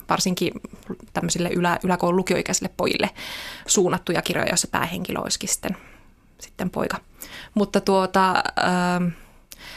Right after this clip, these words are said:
siinä on tosiaan hidasta muutosta koko ajan tapahtumassa, että meillä se kirjo, kirjoaiheissa ja myöskin siinä päähenkilöiden roolissa, ö, koko ajan rikastuu.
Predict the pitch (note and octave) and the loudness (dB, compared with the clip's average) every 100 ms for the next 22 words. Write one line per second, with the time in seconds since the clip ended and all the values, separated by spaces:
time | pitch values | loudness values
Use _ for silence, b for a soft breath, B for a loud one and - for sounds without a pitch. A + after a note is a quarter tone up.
0 | B B B B - G#3 G#3 A#3+ B3 A#3 | B B B B -2 4 6 6 6 6
1 | B3 A3+ A3+ B A3 - A#3 B3+ B3 A#3+ | 6 6 4 B -8 0 4 6 6 4
2 | G#3+ A#3 A3+ - G#3 G#3 G3+ G3+ G3+ F#3 | 4 4 2 2 2 2 2 2 0 0
3 | F#3+ F3+ - F3+ F3+ F3+ F3+ - - F3+ | -2 -2 -2 -2 0 2 0 -2 -4 -4
4 | - F#3 F3+ F3 - - - - G3 F#3+ | -2 0 2 0 -2 -16 -12 0 2 4
5 | F#3 F#3 F3+ F3+ F3 - F3 E3+ - F3+ | 4 4 2 0 2 2 2 0 -2 0
6 | E3+ - F3+ E3+ E3+ - F3 F3+ F3 F3 | 0 0 -2 -2 0 0 0 0 0 0
7 | F3 E3+ F3 F3 F3 F3 F3+ - - B | 0 0 0 2 2 2 2 2 0 B
8 | B B B B B - E3 D#3+ - E3+ | B B B B B 0 0 0 -2 -2
9 | F3 E3+ F3 F3 F3+ F#3+ - - - | 0 0 0 0 2 2 2 0 -2